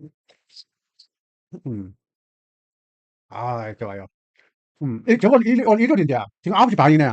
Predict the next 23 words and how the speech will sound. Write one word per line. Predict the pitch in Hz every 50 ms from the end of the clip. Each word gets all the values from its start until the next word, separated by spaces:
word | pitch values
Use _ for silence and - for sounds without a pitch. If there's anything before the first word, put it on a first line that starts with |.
| 104 107 113
음, | 120 156 185 196 196 - _ 180 160 143 - _ _ _ _ _ _
좀 | 226 185 139
늦게 | 156 151 226 202
일어나가. | 208 202 147 139 175 185 151 110 - _ _ _ _ _ _ _ _ _ _ _ _ - 147 - - _ _ _
씻고, | - - 294 - 196 143 120 - - _ _ _ _ _ -
야, | 151 170 156 120 110 -
점심은 | - 170 190 135 165 208 156 127 - _ - 131 -
가족이랑 | - 175 214 247 240 185 170 147
같이 | 156 175 175 175 143 120 120 -
바깥에 | 143 139 220 214 185
나가가지고 | 143 127 139 165 190 185 165 131 117 98 101 - _ _ _ _ _ _ _ -
맛있는 | 139 143 - 220 208
거 | 196
잡숫고, | 180 165 - 226 - 196 165 147 - - 156
야, | 151 165 185 175 151
소풍도 | - 226 226 285 247 214 196
뛴다. | 196 180 196 214 233 202 180 165 156 135 127 123 110 - _ _ _ _ _ _ _ _ _ _ _ _ _ _ _ _ _ 151
야, | 147 131 117 107 - -
가을, | - - 165 208 226 196 -
가을 | - 143 185 226
소풍을 | 220 247 214 277 254 214 160
즐겨보세요. | 165 180 220 190 160 147 156 156 151
어, | 135 135 156 165 151 127 107 98